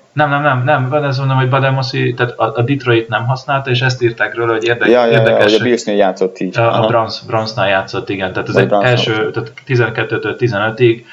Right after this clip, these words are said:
Speaker 1: rengeteget játszott, akár returner plusz special teamerként,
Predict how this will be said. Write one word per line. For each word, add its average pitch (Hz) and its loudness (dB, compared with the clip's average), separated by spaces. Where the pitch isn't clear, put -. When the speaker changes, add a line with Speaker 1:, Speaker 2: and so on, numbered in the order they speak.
Speaker 1:
rengeteget 98 -4
játszott, 92 -6
akár - -4
returner 98 -4
plusz 98 -4
special 101 -4
teamerként, 104 -2